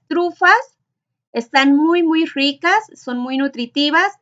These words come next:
ideal para que ustedes se lo preparen a sus niños de postre.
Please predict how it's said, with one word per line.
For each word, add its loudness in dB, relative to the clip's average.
ideal 2
para 0
que -6
ustedes -6
se -6
lo -4
preparen -4
a -2
sus -10
niños -4
de -4
postre. 0